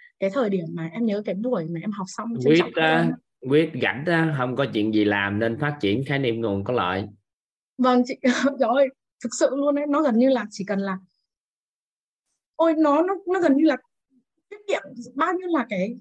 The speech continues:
Speaker 1: cái quá trình chuyển hóa và thời gian, và nó giống như là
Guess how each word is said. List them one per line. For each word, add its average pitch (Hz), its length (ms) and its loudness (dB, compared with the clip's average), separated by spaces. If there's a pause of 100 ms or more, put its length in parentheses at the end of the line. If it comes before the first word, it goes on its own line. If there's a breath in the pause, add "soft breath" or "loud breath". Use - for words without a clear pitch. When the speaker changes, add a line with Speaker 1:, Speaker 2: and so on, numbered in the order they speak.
Speaker 1:
cái 240 120 -8
quá 240 200 0
trình 220 240 0
chuyển 165 180 -6
hóa 175 240 -6
và 247 140 -4
thời 180 140 -4
gian, 220 240 -4 (380 loud breath)
và 190 120 -2
nó 180 380 -2 (420 soft breath)
giống 233 100 2
như 285 120 2
là 226 100 0